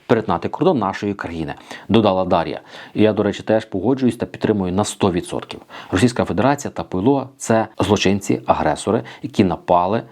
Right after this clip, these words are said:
на нашу країну, які вбивають наших громадян, які обстрілюють щоденно нашу країну. Я не знаю, хто їх може прославляти і любити. Якщо ти українець, ти проти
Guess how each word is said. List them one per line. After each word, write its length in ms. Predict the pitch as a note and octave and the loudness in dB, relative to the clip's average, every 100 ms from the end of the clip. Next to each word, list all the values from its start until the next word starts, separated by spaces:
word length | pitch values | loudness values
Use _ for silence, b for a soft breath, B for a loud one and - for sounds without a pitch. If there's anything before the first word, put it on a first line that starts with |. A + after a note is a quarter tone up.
| B B | B B
на 60 | A2 | 2
нашу 220 | A2 A2 | 2 2
країну, 400 | - A2 A#2+ B2+ B2+ | -2 -2 0 -4 -6
які 180 | G2 E2+ | -6 -4
вбивають 540 | D#2 F2 F2+ D2+ C#2+ | 0 2 2 -2 -4
наших 300 | E2 D2+ C#2+ | -4 -4 -4
громадян, 480 | - D2 D2 E2 B2 A#2 | -6 -6 -2 0 -2 -6
які 200 | - - | -6 -2
обстрілюють 560 | G#2 - - F#2+ G2 | -2 -2 0 2 2
щоденно 640 | - - F#2+ E2+ D2+ E2 F#2+ | 0 0 0 0 -4 -2 0
нашу 300 | E2 - - | 0 -2 -6
країну. 380 | - D#3 B2+ - B B B B B B _ _ _ _ _ _ _ _ _ _ - | -4 -4 -4 -8 B B B B B B _ _ _ _ _ _ _ _ _ _ -2
Я 180 | F2+ E2 | 2 2
не 100 | G2+ | 4
знаю, 260 | A#2+ E2+ | 2 0
хто 160 | - E2 | -2 -2
їх 140 | E2 | -2
може 200 | F2 E2+ | -2 -2
прославляти 720 | - G#2+ G2+ F2 D2+ F2 G2 | 2 2 2 -4 -2 -2 0
і 120 | B2 - | 0 0
любити. 400 | F2+ F2 D#2 - | 0 0 -2 0
Якщо 280 | E2+ - F#2 | 0 2 -2
ти 140 | - | 0
українець, 640 | E2 D2+ D#2 G2+ C#3 D3+ - B | -2 -2 -2 2 2 0 -6 B
ти 100 | D3+ | 2
проти 460 | - - D#2 - | 2 0 -2 -2